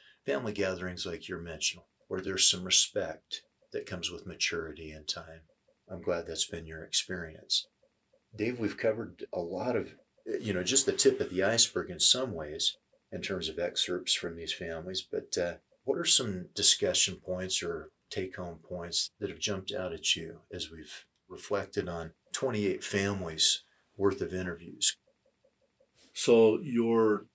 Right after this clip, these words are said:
Speaker 2: talking about Family Home Evening reminds me of an article that we published in a scholarly journal this year or last year about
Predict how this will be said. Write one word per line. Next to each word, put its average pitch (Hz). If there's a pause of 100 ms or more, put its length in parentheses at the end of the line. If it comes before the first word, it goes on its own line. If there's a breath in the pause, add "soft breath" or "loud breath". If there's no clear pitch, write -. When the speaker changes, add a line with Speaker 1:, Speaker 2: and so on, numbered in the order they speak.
Speaker 2:
talking 113
about 101
Family 107
Home 107
Evening 101 (120)
reminds 101
me 98
of 95 (100)
an 98
article 101
that 104
we 104
published 101
in 95
a 95
scholarly 104
journal 98 (160)
this 104
year 101
or 95
last 98
year 92 (240)
about 101